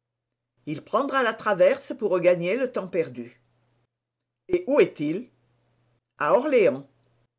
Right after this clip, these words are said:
Monsieur, dit de Guiche en saluant, vous me paraissez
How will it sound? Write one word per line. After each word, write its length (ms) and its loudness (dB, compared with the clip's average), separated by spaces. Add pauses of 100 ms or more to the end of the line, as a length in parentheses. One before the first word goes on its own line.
(580)
Monsieur, 640 -2
dit 180 -2
de 100 4
Guiche 360 -2
en 100 -4
saluant, 580 -2 (460)
vous 140 -6
me 100 2
paraissez 760 0